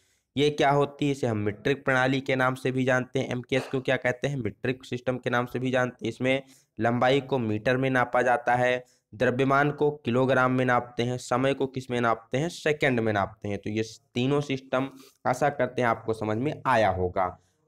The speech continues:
अब जैसा कि आपने देखा ब्रिटिश में एफ़पीएस, फ्रेंच में सीजीएस और अन्य कंट्रीज में एमकेएस। तो यहाँ पर क्या हुआ, बहुत सारी कन्फ्यूजन होती थी जब इंटर,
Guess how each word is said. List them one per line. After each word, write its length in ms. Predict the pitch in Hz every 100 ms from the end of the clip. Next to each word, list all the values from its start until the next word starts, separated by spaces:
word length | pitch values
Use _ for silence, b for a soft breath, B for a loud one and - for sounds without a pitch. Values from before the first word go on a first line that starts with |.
| -
अब 220 | 147 147 160 156
जैसा 280 | 160 165 160
कि 140 | 165
आपने 300 | 151 151 151
देखा 360 | 151 151 143 135
ब्रिटिश 520 | 104 131 131 147 147 139
में 240 | 143 147 - _ _ _ _ - - -
एफ़पीएस, 680 | 123 131 131 139 143 143 - _ b b b _ _ - -
फ्रेंच 380 | - 147 151 147
में 280 | 147 147 151
सीजीएस 840 | - - 135 135 131 143 147 147 - - _ _ _ _ _
और 320 | 113 127 123 -
अन्य 180 | 143 156
कंट्रीज 520 | 139 139 135 147 135
में 140 | 143 135 -
एमकेएस। 460 | 127 135 147 139 143
तो 160 | - 151
यहाँ 140 | 156
पर 180 | - 151
क्या 180 | - 147
हुआ, 140 | 156
बहुत 260 | 131 143 139
सारी 200 | 135 135
कन्फ्यूजन 560 | 120 117 120 123 147
होती 340 | 139 135 135 131
थी 160 | 135
जब 220 | 135 127 131 b b b
इंटर, 460 | 131 131 147 143